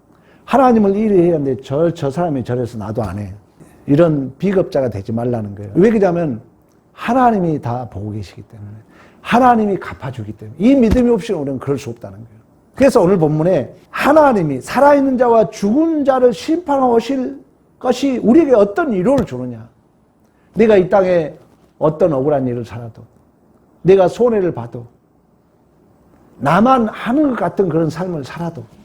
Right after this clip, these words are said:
하나님이 반드시 살아계시고, 하나님이 우리를 대신하여서, 그 심판 때 섰던 그 하나님이 다시금 우리를 대신하여서,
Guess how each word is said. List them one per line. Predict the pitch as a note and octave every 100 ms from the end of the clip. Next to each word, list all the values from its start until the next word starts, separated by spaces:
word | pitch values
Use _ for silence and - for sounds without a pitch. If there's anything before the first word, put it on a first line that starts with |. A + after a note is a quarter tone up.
| _ _ _ _ _ - _ _ _ - - - - _ -
하나님이 | - C#4+ D4 C#4 B3+ A#3+ A3+
반드시 | C#3 D#3 F3+ E3+
살아계시고, | - D#3 D3+ C#3 -
하나님이 | - - C#4+ D4+ C4 A3+ A3+ C4 C#4 _ _ _ _ _ _
우리를 | G#3 A#3+ B3+ G#3+
대신하여서, | - A3 D#4 C#4+ B3 D#3 C#3+ B2+ F3+ F#3 A2+ - - - _
그 | - C#4+ C#4+
심판 | A#3 - D#4+ D4+ B3+ A#3+
때 | A#3+
섰던 | A#3 A#3 - G#3
그 | E3
하나님이 | E3+ D3 E3 C#3+ B2 A#2+
다시금 | - F#3 - C#4 A3+ G#3+ D#3 - _ _ _ _ -
우리를 | F#3+ A3 G3+
대신하여서, | E3+ G#3+ F#3 D#3+ B2 -